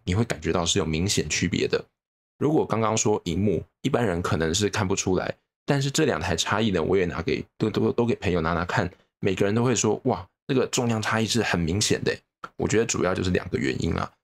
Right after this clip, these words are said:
第一个是大家印象中觉得一百一十公克非常轻，应该不会有感觉，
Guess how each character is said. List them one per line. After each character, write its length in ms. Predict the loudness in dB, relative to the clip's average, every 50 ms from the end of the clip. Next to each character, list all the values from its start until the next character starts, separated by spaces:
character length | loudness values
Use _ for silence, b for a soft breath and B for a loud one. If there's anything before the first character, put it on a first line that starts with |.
| _ _
第 140 | -2 0 0
一 60 | 2
个 120 | 2 2 0
是 240 | 2 0 0 -2 -2 _ -4
大 120 | -2 0
家 240 | 0 2 0 0 -2 -2
印 120 | -2 0
象 220 | 0 0 0 0 0
中 240 | 0 0 -2 -2 0
觉 140 | 0 0
得 80 | 0 2
一 120 | 0 -2
百 140 | -4 -2 -4 -2
一 80 | -2
十 120 | -2 -2 0
公 120 | -2 -2
克 160 | -2 0 -2 -2
非 180 | 0 0 0 0
常 160 | 0 0 0
轻， 300 | 0 0 0 0 -2 -2 -2
应 80 | 0
该 140 | 0 0 0
不 140 | 0 0 0
会 80 | 0
有 80 | 2 0
感 120 | -2 -2 -6 -6
觉， 180 | -4 -4 -4